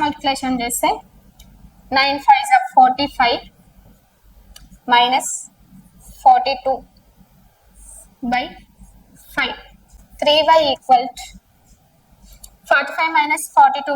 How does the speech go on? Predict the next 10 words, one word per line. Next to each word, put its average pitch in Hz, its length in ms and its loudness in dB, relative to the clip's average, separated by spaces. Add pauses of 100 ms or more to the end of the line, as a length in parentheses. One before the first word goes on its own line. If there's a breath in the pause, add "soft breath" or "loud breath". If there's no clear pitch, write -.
పోతే 247 240 2 (960)
త్రీ 294 140 -2 (160)
బై - 100 4 (1500)
ఫైవ్. - 220 2 (880)
next 269 220 -2 (120)
y 269 80 0 (100)
equal 269 320 -4 (100)
to 330 60 0 (2000)
త్రీ 269 120 0 (140)
బై 277 100 6